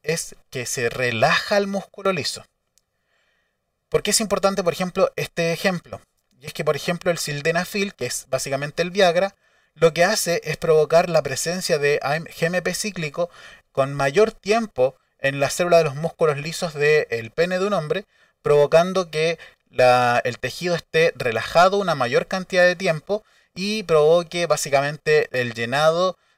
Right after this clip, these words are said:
de sangre por, eh, de-, desde la, desde los, desde la, desde los capilares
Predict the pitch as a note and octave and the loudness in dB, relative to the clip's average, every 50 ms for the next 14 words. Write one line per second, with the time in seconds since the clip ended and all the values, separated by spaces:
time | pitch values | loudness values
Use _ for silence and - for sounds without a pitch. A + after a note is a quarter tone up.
0 | _ _ _ - B2 - - - D#3 E3 E3+ E3+ E3+ F3 F3+ - - _ _ _ | _ _ _ -6 -6 -2 2 2 2 2 0 -2 -2 0 0 0 -2 _ _ _
1 | - C3+ C#3 C#3 - - _ _ - A2+ A2+ A2+ A2+ A2 A2 G#2+ G#2+ G#2+ G#2 G#2 | 2 2 2 2 2 -2 _ _ -6 -2 -2 0 0 0 0 -2 -2 -4 -4 -6
2 | G#2 _ _ _ _ _ _ _ _ _ _ _ _ _ _ _ _ _ _ _ | -10 _ _ _ _ _ _ _ _ _ _ _ _ _ _ _ _ _ _ _
3 | _ _ _ _ _ _ _ - C3+ - _ - B2+ A2+ B2 B2+ A#2 A#2 A#2 A#2 | _ _ _ _ _ _ _ -14 -14 -14 _ -10 -10 -4 -2 2 4 6 6 6
4 | A2+ A2+ A2+ - B2 B2 A2+ A#2 A2+ A2+ - - _ _ _ _ - A#2 A#2 A#2 | 6 4 2 2 -2 -2 -2 -2 -4 -4 -4 -6 _ _ _ _ -14 -10 -2 0
5 | A#2 A2+ A2+ A2+ A2+ A2+ A2+ A2+ A2+ - _ _ _ _ _ _ _ _ _ _ | 2 2 2 2 0 -2 -4 -6 -8 -12 _ _ _ _ _ _ _ _ _ _
6 | _ _ - B2 B2 B2+ B2+ B2+ B2 - - C3+ C3+ C3+ D#3 F3+ G#3 G#3+ - | _ _ -12 -6 -2 0 0 0 0 0 0 0 4 8 8 8 8 6 -2